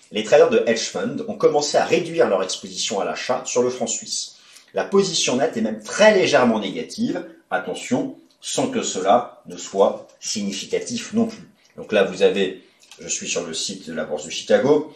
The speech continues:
le dernier rapport Commitment of Traders, je suis allé chercher les datas de positionnement sur le C H F U S D, et effectivement, lorsqu'on regarde chez les hedge funds, nous avons,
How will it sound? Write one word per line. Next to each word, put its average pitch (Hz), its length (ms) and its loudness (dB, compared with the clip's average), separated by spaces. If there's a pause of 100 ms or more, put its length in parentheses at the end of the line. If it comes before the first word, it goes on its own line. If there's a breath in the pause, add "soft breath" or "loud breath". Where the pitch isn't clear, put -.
(220 loud breath)
le 82 140 -16
dernier 92 280 0
rapport - 340 -2
Commitment 85 400 -8
of - 160 -6
Traders, 127 380 6
je 95 100 -4
suis - 240 -8
allé 85 140 -4
chercher - 400 -6
les 85 120 -10
datas 95 300 0
de - 60 -8
positionnement 92 720 -4 (320 loud breath)
sur 82 200 -6
le 78 100 -12
C - 400 -2
H 110 340 2
F - 220 -10
U 117 140 -2
S - 200 -6
D, - 320 -2 (420 loud breath)
et 131 160 -6
effectivement, 127 880 0 (300 loud breath)
lorsqu'on 104 300 -2
regarde 107 340 2
chez - 120 -6
les 90 140 -4
hedge - 220 -8
funds, 160 400 4 (240 loud breath)
nous 117 220 2
avons, 110 480 2